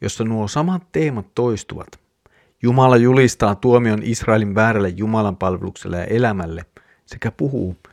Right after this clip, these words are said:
Israelin pakkosiirtolaisuudesta. Luomme Hosean kirjan kahdeksannen luvun jakeet yhdestä kolmeen.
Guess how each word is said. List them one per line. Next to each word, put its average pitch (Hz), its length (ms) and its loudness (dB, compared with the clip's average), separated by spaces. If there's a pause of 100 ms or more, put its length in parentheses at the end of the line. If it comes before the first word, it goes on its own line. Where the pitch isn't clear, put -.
(240)
Israelin 98 520 -6
pakkosiirtolaisuudesta. - 1400 -6 (920)
Luomme 123 320 4
Hosean 131 460 4
kirjan 113 340 2
kahdeksannen 113 680 0
luvun 104 280 -4
jakeet 104 460 -2
yhdestä 98 500 -6 (400)
kolmeen. 104 480 0